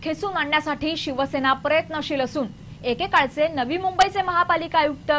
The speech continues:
विजय नहाटा यांना शिवसेनेत आणणं हा एक त्याचाच भाग आहे. नवी मुंबईचे महापालिका आयुक्त असल्यामुळे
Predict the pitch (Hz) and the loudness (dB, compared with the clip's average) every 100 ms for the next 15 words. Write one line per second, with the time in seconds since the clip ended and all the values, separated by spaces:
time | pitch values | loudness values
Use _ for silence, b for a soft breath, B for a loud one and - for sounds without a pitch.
0 | 269 254 254 269 247 302 302 233 - - | 2 -2 0 0 2 2 2 2 -4 -8
1 | 233 240 277 - 254 302 349 285 277 247 | -4 -2 -2 -4 -4 -2 -2 -2 -2 -2
2 | 302 320 208 B B 269 277 262 247 - | 0 2 0 B B 2 4 2 0 0
3 | 240 233 226 220 208 220 214 226 - - | 0 0 -2 -2 -2 0 0 -2 -4 -8
4 | - - - - - - - 277 277 302 | -18 -20 -20 -20 -20 -20 -6 0 0 2
5 | 294 269 247 240 247 247 220 226 285 359 | 0 2 0 0 -2 -2 -2 0 0 0
6 | 349 330 302 302 269 285 262 247 277 | 0 -2 -2 -4 -2 -4 -2 0 -2